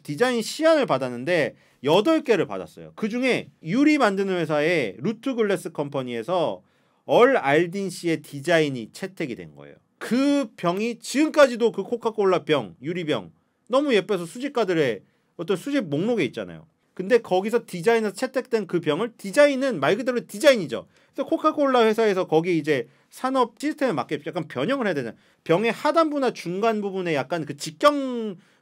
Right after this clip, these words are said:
부분만 변화를 시킨 거예요, 코카콜라 측에서. 전체적인 디자인 컨셉은 얼 알딘 씨 거를 채택한 거고,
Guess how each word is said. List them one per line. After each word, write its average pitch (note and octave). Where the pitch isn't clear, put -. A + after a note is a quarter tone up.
부분만 E3
변화를 D#3+
시킨 C4
거예요, F#2
코카콜라 B2+
측에서. F#2
전체적인 E3+
디자인 G3
컨셉은 A3
얼 C#3+
알딘 D3+
씨 D#3+
거를 C#3
채택한 F#3
거고, F#2+